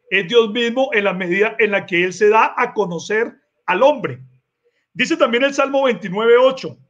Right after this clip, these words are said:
"Voz de Jehová que hace temblar el desierto". ¿Qué es lo que hace temblar al desierto? La voz de Jehová.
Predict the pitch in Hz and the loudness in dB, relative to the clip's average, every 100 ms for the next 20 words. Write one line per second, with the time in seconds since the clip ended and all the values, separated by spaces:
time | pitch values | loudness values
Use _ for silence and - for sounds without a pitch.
0 | _ _ - 147 262 294 285 269 240 202 | _ _ -6 2 4 4 0 0 2 2
1 | 196 254 277 - 190 202 311 226 208 175 | 2 0 -2 -4 -2 -2 -4 -6 -6 -4
2 | 208 247 262 - 240 190 185 247 254 202 | -2 0 0 0 -2 -2 -8 -4 -4 -4
3 | - 127 _ _ _ _ _ _ _ _ | -10 -20 _ _ _ _ _ _ _ _
4 | _ _ _ _ _ 247 269 302 254 294 | _ _ _ _ _ 2 2 2 -2 -2
5 | 262 202 233 262 247 - 254 - 320 - | -2 -2 -2 -2 -2 -2 -4 -4 -12 -16
6 | _ _ _ 180 190 185 240 226 269 240 | _ _ _ -4 0 4 2 2 2 4
7 | 196 202 151 - | 4 2 0 -6